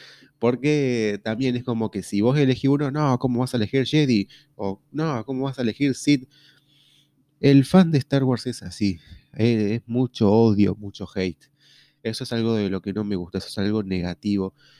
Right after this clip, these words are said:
En mi caso elijo Jedi, me gustan más los Jedi, ¿por qué? Porque, bueno, también lo mismo que con La venganza de los Sith, le tomé más cariño a los personajes y me siento más,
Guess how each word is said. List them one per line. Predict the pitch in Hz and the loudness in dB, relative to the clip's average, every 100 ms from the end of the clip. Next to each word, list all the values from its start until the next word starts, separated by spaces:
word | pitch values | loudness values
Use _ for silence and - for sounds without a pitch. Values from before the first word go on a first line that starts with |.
| _ _ - | _ _ 0
En | 214 | 2
mi | 214 | 2
caso | 208 196 - 208 | 0 -2 2 4
elijo | 185 175 - 196 185 170 151 135 135 147 156 | 4 2 2 4 6 6 6 6 6 6 4
Jedi, | - 247 120 92 - _ _ _ _ _ - | 4 4 4 2 -2 _ _ _ _ _ -14
me | 113 127 | -2 0
gustan | 160 170 156 | 0 -2 -4
más | 156 | -4
los | 143 135 | -4 -2
Jedi, | 180 151 117 | -2 0 0
¿por | - 120 127 | -2 -6 -2
qué? | 160 120 107 - _ _ _ _ _ _ _ _ _ - | 0 2 0 -6 _ _ _ _ _ _ _ _ _ -6
Porque, | 110 107 127 | -4 -2 0
bueno, | 151 113 90 | 2 0 -2
también | 98 120 127 104 | -2 2 2 2
lo | 104 | 2
mismo | 123 139 | 0 -2
que | 135 | -4
con | 107 104 | -2 0
La | 101 | 0
venganza | 98 113 110 107 | 0 -4 -4 -4
de | 92 | -2
los | 92 | -4
Sith, | 165 160 | -2 -2
le | 95 92 | 0 -4
tomé | 87 101 107 120 113 101 95 92 92 | -2 0 2 4 6 4 4 2 0
más | 95 117 - | 0 0 2
cariño | 110 113 117 117 | 2 2 2 2
a | |
los | 101 95 | 2 2
personajes | 107 - 107 110 110 131 120 - | -2 0 0 2 2 2 -2 -2
y | 87 | -4
me | 87 87 | -4 -6
siento | - 101 101 98 | -2 -2 0 2
más, | 101 101 92 - - - | 4 2 0 -4 -20 -20